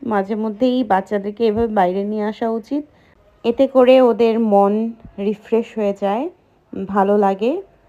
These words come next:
ঢাকা শহরে বন্ধ কারাগারে থাকতে থাকতে বাচ্চারা খুব বেশি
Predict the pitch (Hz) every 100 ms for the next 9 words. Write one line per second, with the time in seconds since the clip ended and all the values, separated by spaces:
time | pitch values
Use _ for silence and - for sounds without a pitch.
0 | _ _ - 208 - 175 208 202 220 233
1 | 240 247 277 302 220 208 220 233 254 220
2 | 208 226 247 254 214 - 233 254 254 254
3 | 175 185 185 - 208 208 202 - _ _
4 | _ _ _ - 254 208 240 - 240 226